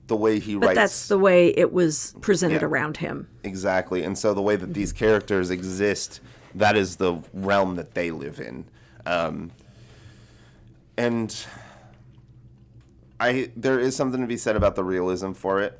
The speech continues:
Speaker 1: Like, yes, that is real life. There are people that believe that. But it is something to be said for when you write that, all you're doing is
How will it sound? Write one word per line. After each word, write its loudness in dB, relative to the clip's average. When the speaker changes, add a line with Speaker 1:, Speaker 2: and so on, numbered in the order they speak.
Speaker 1:
Like, -4
yes, -6
that -2
is -4
real -4
life. -4
There -4
are 2
people -6
that -4
believe -6
that. 0
But 2
it -4
is -6
something -4
to -14
be -6
said -2
for -2
when -6
you -4
write -2
that, -2
all 2
you're -2
doing -4
is -6